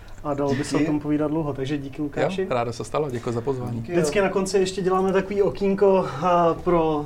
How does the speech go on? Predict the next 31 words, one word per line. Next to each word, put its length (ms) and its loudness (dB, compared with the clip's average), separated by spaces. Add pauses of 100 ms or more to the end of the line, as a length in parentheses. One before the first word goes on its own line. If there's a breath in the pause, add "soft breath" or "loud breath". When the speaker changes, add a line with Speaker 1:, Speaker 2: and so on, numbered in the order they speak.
Speaker 1:
ty 100 -2
naše 440 0
speakery, 560 -2
jestli 300 -4
třeba 440 -2
nescháníte 680 -6 (200)
lidi 420 -4
nebo, 500 -8
nebo 200 -10
nějaký, 600 -8 (400 loud breath)
a, 240 -4 (100)
call 160 2
to 200 -8
action 640 -2
našim, 500 -2
a, 340 -6
našim 260 -6
posluchačům, 680 -8
jestli 220 -10
bys 160 -10
nechtěl 260 -8
něco 220 -6
vzkázat? 420 -10 (140)
Speaker 3:
Eh, 80 -4 (280)
jo, 540 4
určitě 440 0 (280)
všechny 480 -2
možný 280 0
lidičky 580 0
my 120 -2
hledáme. 600 0